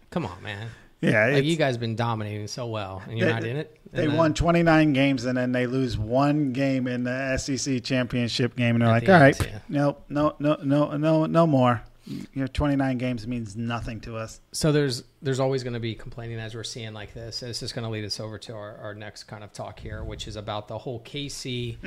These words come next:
Speaker 2: <laughs>
Speaker 1: Green Bay game, um, fourth and ten.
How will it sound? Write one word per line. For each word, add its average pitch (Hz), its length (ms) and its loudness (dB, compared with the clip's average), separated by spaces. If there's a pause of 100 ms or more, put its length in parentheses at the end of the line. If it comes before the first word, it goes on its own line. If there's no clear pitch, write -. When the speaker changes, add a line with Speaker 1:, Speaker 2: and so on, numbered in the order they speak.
(200)
Speaker 2:
<laughs> - 300 -20
Speaker 1:
Green 127 220 2
Bay 117 140 4
game, 113 400 -2 (340)
um, 110 540 -4 (140)
fourth 123 300 -2
and 113 120 -4
ten. 117 380 -2